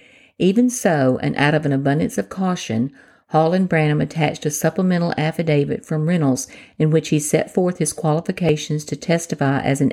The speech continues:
expert in accident reconstruction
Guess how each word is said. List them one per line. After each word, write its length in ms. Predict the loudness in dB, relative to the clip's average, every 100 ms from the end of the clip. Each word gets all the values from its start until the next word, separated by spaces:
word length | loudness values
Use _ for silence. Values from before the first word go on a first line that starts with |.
| 0
expert 520 | -4 -2 0 0 -2 -12 -10 0
in 100 | 2
accident 500 | 2 0 -4 -6 -2
reconstruction 960 | -2 -2 -4 -2 -2 -2 -2 -2 -2